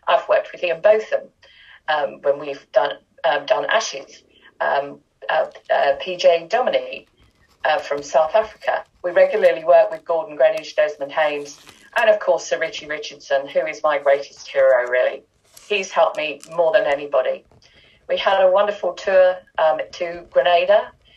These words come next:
where Petra Roach, another woman in tourism who's running the Grenada Tourist Board, she helped us with the, um, welcome drinks and Q and A session. She helped me financially put that on and chose the location for us. So,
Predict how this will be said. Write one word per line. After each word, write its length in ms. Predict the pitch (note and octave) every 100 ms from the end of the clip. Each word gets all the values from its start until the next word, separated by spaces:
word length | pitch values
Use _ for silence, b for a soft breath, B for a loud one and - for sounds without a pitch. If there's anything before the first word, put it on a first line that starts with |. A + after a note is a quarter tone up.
| b
where 200 | - E3+
Petra 380 | - G#3+ - F#3
Roach, 540 | F3+ F#3 F#3+ - - -
another 280 | F#3 G3 F#3
woman 320 | F3+ F#3+ F3
in 140 | E3+ E3
tourism 520 | - F3 E3 - -
who's 260 | F3 -
running 240 | F#3 F3 E3
the 80 | D3
Grenada 420 | E3 E3+ E3 D#3
Tourist 460 | - F#3 F#3 F3
Board, 280 | F3+ F3 F3 b b b b -
she 340 | - B4+ B4
helped 340 | - - -
us 200 | F#3 -
with 240 | - F3 -
the, 320 | F3 E3 E3 _ _ -
um, 380 | E3 D#3 D#3 D#3
welcome 360 | F#3 E3 E3 E3
drinks 460 | F3+ E3+ - - -
and 340 | D#3+ D#3+ D#3+ - b b _
Q 220 | - F#3+
and 80 | -
A 220 | G#3+ G#3+
session. 520 | - C#3 - F3 F3+
She 200 | G3 G#3
helped 240 | F#3+ - E3+
me 60 |
financially 800 | - E3+ E3 E3 D#3+ - D3+ D3+ _
put 180 | - -
that 120 | D#3+
on 180 | D#3+ D#3
and 120 | D#3
chose 280 | - E3 -
the 60 |
location 600 | E3+ E3 - E3 - D#3+
for 280 | _ - D3
us. 280 | C#3 - - _ B B B B B
So, 420 | - - G3 F#3+